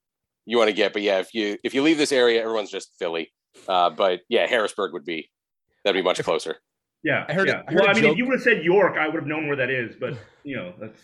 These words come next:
Speaker 3: neither here nor there.
Speaker 2: I, I heard a joke once that basically, uh, Pennsylvania is Philadelphia, uh, and Pittsburgh, and then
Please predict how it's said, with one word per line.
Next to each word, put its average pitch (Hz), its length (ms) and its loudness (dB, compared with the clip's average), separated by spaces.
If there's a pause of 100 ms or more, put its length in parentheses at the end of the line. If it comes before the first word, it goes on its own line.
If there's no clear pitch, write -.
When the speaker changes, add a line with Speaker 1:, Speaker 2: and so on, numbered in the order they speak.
(500)
Speaker 3:
neither 135 300 -2
here 131 180 -2
nor 117 100 -6
there. 113 260 -6 (800)
Speaker 2:
I, 160 180 -6 (120)
I 151 80 -4
heard 196 160 0
a 185 60 -2
joke 143 300 -2
once 123 240 -6
that 120 100 -8
basically, 123 720 -4
uh, 107 380 -2
Pennsylvania 120 640 -4
is 107 240 -6
Philadelphia, 120 960 -2 (480)
uh, 101 240 -6
and 110 100 -8
Pittsburgh, 113 600 -2
and 107 100 -6
then 104 240 -4